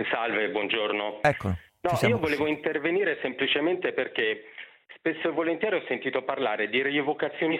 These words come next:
Speaker 1: storiche e utilizzo di aree antiche, ma vi è un grosso problema, è la sicurezza per il turista e la sicurezza del monumento. Pertanto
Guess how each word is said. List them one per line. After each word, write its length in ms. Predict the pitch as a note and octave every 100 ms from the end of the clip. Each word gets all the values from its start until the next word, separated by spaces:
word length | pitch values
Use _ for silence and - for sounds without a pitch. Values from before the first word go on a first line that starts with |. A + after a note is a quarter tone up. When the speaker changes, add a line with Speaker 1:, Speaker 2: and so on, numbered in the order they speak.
| -
Speaker 1:
storiche 600 | G3 G3 G3 F#3+ F#3 -
e 120 | D3
utilizzo 680 | C#3+ C#3+ D#3 C3+ A#2+ C3 A#2+
di 180 | C3+
aree 540 | C3 C#3+ C#3+ C#3 B2+ B2 - - - -
antiche, 840 | C3 C3 D3+ C#3 A2 A2 G#2 - - -
ma 140 | C#3 -
vi 140 | C3+
è 60 | D#3+
un 220 | D#3+ D3+
grosso 380 | D3 E3 - D#3
problema, 520 | D3+ C3 A#2+ G#2+ G2 - - - - _
è 160 | - E3
la 140 | C#3+ -
sicurezza 640 | B2+ B2 C#3+ D#3+ - C#3+
per 220 | - C3
il 160 | A2+ G2
turista 560 | A2+ G#2 F#2+ - G2 - - - - - - -
e 300 | C#3 D#3+ -
la 160 | C3 C3
sicurezza 440 | B2 C3+ C3 C3+
del 140 | A#2+ G#2+
monumento. 800 | A2 G#2 G#2+ A#2+ G#2+ - G#2+ F#2+ - - -
Pertanto 760 | C3 - G3 F#3 D3 A#2+ -